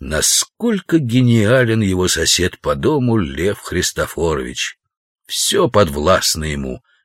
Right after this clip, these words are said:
и химия, и физика. Но последствия его блестящих изобретений, как назло, непредсказуемы. Только вчера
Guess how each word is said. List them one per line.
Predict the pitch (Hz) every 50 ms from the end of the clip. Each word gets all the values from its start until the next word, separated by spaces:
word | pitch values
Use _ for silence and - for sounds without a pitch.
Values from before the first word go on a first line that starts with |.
| _ _
и | - 214 208
химия, | - - - - - - 175 156 139 123 104 85 82 76 67 64 - - _ _ _ _ -
и | 98 107 107
физика. | - - - - - 185 180 170 139 92 85 82 76 - - - - - _ _ _ _ _ _ _ - - - - - - - - - - - _ _
Но | 87 92 95
последствия | - 95 85 - - - 82 131 190 208 190 - - - 190 196 190
его | 190 185 185
блестящих | 151 143 151 160 - - - 117 147 143 - - - 131 - 117
изобретений, | 113 117 107 113 117 110 - 110 113 113 104 98 101 98 92 - _
как | - - - 127 180 - - -
назло, | 120 135 139 127 92 87 101 104 107 113 101 82 - _
непредсказуемы. | 69 67 65 65 73 95 117 117 - - 98 98 - - - - - 80 76 73 73 78 73 65 64 64 57 - - _ _ _ _ _ _ _ _ _ _ _ _ _ _ _ _ _ _
Только | - 147 180 175 - 190 196
вчера | - - - - 151 165 165 156 131 107 87 80